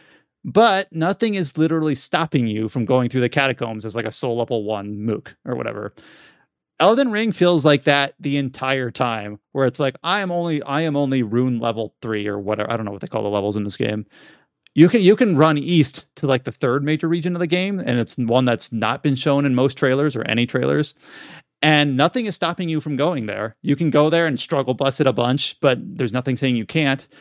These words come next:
There's a, there's a point in the story later in the game where you have to take this giant lift up to,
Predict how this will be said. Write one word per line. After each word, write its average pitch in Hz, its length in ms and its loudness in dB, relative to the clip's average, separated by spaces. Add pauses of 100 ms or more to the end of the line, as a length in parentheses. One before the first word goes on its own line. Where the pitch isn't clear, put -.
(440)
There's 165 220 6
a, 170 60 6
there's 170 160 6
a 180 80 2
point 208 280 0
in 170 60 -4
the 156 80 2
story 147 300 4
later 156 300 4
in 131 100 2
the 120 80 0
game 117 260 0
where 117 100 -2
you 117 60 0
have 147 200 -4
to 165 60 -2
take 160 220 -2
this 127 160 -4
giant 143 580 -2
lift 120 440 -4 (320)
up 131 240 0
to, 123 480 4